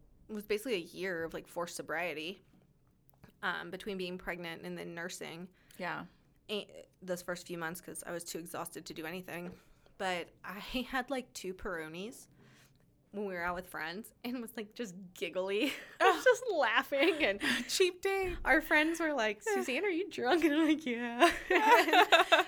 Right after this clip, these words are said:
Speaker 1: And they're like, "Oh, yeah, we just had a baby and you're a girl." And Brian's just like, "No, she can drink.
Speaker 2: Yeah.
Speaker 1: She could drink." <clears throat> Okay. Um, oh, I just saw one.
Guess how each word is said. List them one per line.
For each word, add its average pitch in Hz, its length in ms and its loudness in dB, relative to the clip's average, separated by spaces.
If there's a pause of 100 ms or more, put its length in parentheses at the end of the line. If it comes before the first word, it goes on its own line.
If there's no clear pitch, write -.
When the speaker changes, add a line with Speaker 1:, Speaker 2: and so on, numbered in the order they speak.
Speaker 1:
And 262 120 -4
they're 262 120 0
like, 254 200 2
"Oh, 294 200 4
yeah, 202 280 4
we 214 120 2
just 247 180 -4
had 226 160 2
a 190 100 2
baby 170 380 0
and 202 200 0
you're 180 160 0
a 180 60 -4
girl." 151 300 0
And 170 120 -2
Brian's 214 380 0
just 190 140 -4
like, 185 220 -10
"No, 180 640 -2
she 185 220 -8
can 233 200 -10
drink. 175 580 -6 (100)
Speaker 2:
Yeah. 311 240 6 (140)
Speaker 1:
She 226 320 -2
could 214 240 -2
drink." 165 460 -10 (380)
<clears throat> 262 360 2 (920)
Okay. 196 320 -6 (100)
Um, 208 80 -4
oh, 381 960 -6 (1080)
I 247 180 -12
just - 220 -14
saw 214 220 -10
one. 185 280 -10